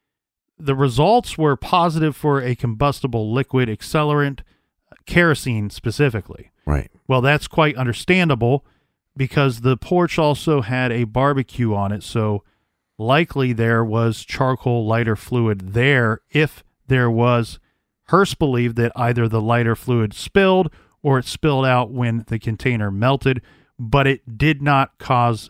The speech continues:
Speaker 1: the fire.
Speaker 2: Mm-hmm.
Speaker 1: This is, this is a little tricky because we have the defense earlier pointing out that there was, in fact, charcoal, charcoal lighter fluid on the front porch that could have been spilt by one of the kids.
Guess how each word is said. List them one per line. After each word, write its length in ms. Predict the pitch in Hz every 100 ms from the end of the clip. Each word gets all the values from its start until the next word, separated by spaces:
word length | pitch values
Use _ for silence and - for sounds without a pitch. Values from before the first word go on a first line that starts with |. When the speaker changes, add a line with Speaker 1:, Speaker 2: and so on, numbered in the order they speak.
| -
Speaker 1:
the 100 | 117
fire. 560 | - 135 120 95 - _
Speaker 2:
Mm-hmm. 360 | 50 58 57 52 - -
Speaker 1:
This 220 | 175 185
is, 120 | 214 185
this 180 | 190 208
is 40 |
a 40 | 233
little 200 | 214 190
tricky 400 | - 208 - 160
because 500 | 139 - 156 143 123
we 200 | 143 131
have 480 | 151 160 160 131 - _ _ _ -
the 100 | 135
defense 600 | 123 - 170 165 143 -
earlier 460 | 165 160 156 143 135
pointing 380 | - 143 135
out 180 | 127 127
that 140 | 123 107
there 140 | 113
was, 340 | 110 139 151
in 80 | 135
fact, 340 | 117 127 117 -
charcoal, 400 | 139 120 - - -
charcoal 520 | - 156 - 143 127
lighter 300 | 117 123 107
fluid 520 | - 151 143 127 113 _ _ _ _ _ -
on 500 | 160 180 175 160 -
the 120 | 127
front 280 | 117 127 117
porch 380 | - 123 113 -
that 140 | 120
could 160 | - 131
have 180 | 117 104
been 200 | 120 107
spilt 380 | - - 120 113
by 320 | 113 107 104 - _ _ -
one 200 | 117 117
of 80 | 101
the 80 | 101
kids. 640 | - 175 107 - - -